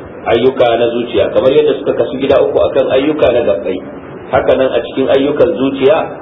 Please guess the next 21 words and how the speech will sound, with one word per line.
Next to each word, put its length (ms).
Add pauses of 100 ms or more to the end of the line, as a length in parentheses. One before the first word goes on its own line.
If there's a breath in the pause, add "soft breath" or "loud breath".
(300)
mutane 540
sun 160
kasu 260
gida 220
uku, 260 (160)
kashi 320
uku. 280 (680)
Yace 280
akwai 360 (220)
zalimun 460
li 160
nafsihi, 480
akwai 360 (120)
muqtasid, 760
akwai 300
sabiqun 420
bil 180
khairat. 320 (1200)
Zalimun 500
li 80
nafsihi, 500